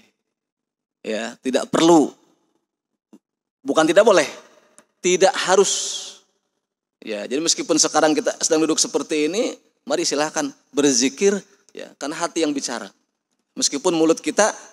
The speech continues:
tidak nampak, ya, tidak nampak berzikir lewat ucapan. Ya. <clears throat> Nah, jadi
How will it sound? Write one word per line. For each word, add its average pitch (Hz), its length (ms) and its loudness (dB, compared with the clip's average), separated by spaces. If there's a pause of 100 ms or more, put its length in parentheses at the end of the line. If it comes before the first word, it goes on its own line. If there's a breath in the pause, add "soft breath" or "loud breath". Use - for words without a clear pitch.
tidak 151 160 2
nampak, 151 380 0 (420)
ya, 110 300 -12 (480)
tidak 123 180 -4
nampak 131 400 0
berzikir 131 580 -2
lewat 143 300 0 (240)
ucapan. 131 400 -4 (480)
Ya. - 160 -20 (960)
<clears throat> 135 240 -8 (480)
Nah, 139 120 -2 (1000)
jadi 220 320 2